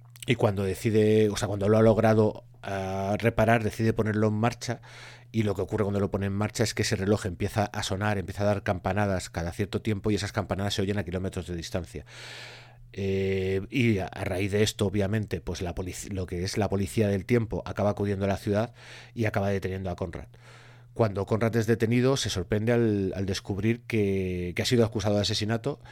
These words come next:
y es entonces cuando descubre que Stacy había ido varias veces a, a seguir buscándole, ¿no? A intentar, eh, convencerle para que volviera y para que abandonase su actitud y que en una de estas visitas se encontró con el anciano, con Marshall,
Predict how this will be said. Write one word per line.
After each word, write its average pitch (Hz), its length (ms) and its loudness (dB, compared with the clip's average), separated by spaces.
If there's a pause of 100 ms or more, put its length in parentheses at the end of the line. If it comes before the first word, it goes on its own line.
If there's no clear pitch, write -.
(120)
y 95 460 0
es 95 140 0
entonces 110 280 -2
cuando 107 220 0
descubre 110 400 -2
que 101 80 -4
Stacy 113 500 0
había 98 240 0
ido 107 200 2
varias 101 280 0
veces 107 300 -2
a, 92 380 -2
a - 180 -10
seguir 104 240 -2
buscándole, 104 520 0
¿no? 110 160 -4
A 110 60 -4
intentar, 95 440 -4 (480)
eh, 98 580 -2 (880)
convencerle 107 600 2
para 101 180 0
que 104 60 0
volviera 98 380 2
y 104 60 2
para 98 160 -2
que 101 60 -4
abandonase 98 340 -2
su 104 100 -4
actitud 107 360 -4
y 113 80 -6
que 101 80 -4
en 92 60 -2
una 98 160 -2
de 107 40 2
estas - 380 -4 (280)
visitas 107 440 0
se - 80 -2
encontró 92 340 -4
con 98 100 0
el 98 120 0
anciano, 101 440 -2 (640)
con 85 140 -6
Marshall, 107 460 -2